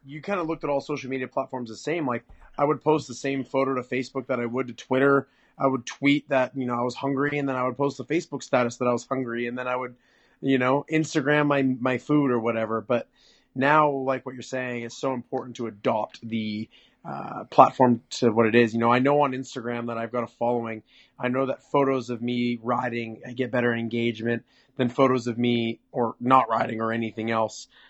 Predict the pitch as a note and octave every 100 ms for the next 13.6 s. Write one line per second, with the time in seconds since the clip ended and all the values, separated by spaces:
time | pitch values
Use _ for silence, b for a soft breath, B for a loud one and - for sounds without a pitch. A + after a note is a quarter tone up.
0 | b B2 A#2 A2+ A2 A2 - b b b
1 | C3+ C3+ C3 C#3 B2+ B2 C3 B2+ B2 A#2+
2 | - A#2+ A#2 A#2+ A#2+ - B2+ A#2 - A#2+
3 | - - A#2+ A2+ A#2 - B2 A2 A2 A2+
4 | A2 G#2 A#2+ A#2 B2 B2 C3+ C3 A#2+ A#2+
5 | A#2+ A#2+ A#2 A2+ _ _ - C3+ A3+ -
6 | C3 B2+ F3 _ _ _ _ _ _ _
7 | _ - D#3+ D3+ D3+ C3+ C3+ C#3+ D#3 D3+
8 | C#3 C#3+ C3 B2 A#2 C3+ C3+ C3+ C3 B2+
9 | C#3 C#3 C3+ B2+ B2 C3 B2+ C3 C3+ C#3
10 | B2+ A#2+ B B B C3 C3+ C3 - B2
11 | - C3 C3 A#2+ B2+ A3+ - C3 C#3+ B2
12 | C3+ C3 C3+ B2 C3+ - B2+ C3 C#3 C3
13 | B2 C3 C3 C3+ B2+